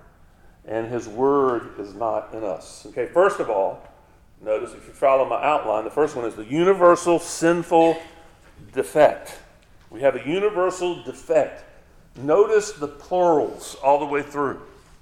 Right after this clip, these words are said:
Okay? If we say that we fellowship with him while we walk in darkness,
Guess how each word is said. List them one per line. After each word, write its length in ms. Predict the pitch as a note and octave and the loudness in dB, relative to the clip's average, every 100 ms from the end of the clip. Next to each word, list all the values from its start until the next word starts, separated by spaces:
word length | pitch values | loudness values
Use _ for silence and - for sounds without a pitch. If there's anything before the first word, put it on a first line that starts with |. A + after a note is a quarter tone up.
| - - _ _ _ - _ _ _ _ | -20 -20 _ _ _ -20 _ _ _ _
Okay? 440 | G#2+ A#2 B2 - - - _ | -8 -4 -2 -4 -10 -20 _
If 260 | C#3 C#3+ C#3+ C#3+ | 2 2 2 -4
we 480 | F3 B3+ A3+ B2+ - - - - - _ _ _ _ _ _ - _ _ - - _ _ - _ | -2 -2 -2 -6 -10 -20 -20 -20 -20 _ _ _ _ _ _ -20 _ _ -20 -20 _ _ -20 _
say 460 | - - D3 D#3 E3 | -14 4 6 8 6
that 380 | D3 D3 A#2 C#3 | 4 2 -2 -8
we 680 | F#3+ A#3+ G#3 B2+ C3 E3+ - - - _ | -6 -6 -6 -6 -6 -8 -12 -20 -20 _
fellowship 560 | - F3 F3 - D#3+ | 0 2 4 0 -4
with 160 | C#3+ B2+ | -4 -4
him 520 | F#3 D#3+ A#2 B2 D3+ - - - - - | -2 0 0 -2 -8 -16 -20 -20 -20 -2
while 500 | B2 C#3 C#3+ C#3 C3 | 6 8 10 6 2
we 540 | F3+ B3 F#3+ C3 C#3 A#2+ | -4 -2 -2 -2 -6 2
walk 300 | C#3 C#3 C#3 | 4 4 2
in 140 | A2+ | 4
darkness, 720 | C#3 E3+ - G#2 G#2+ - - | 8 8 6 -4 -8 -10 -18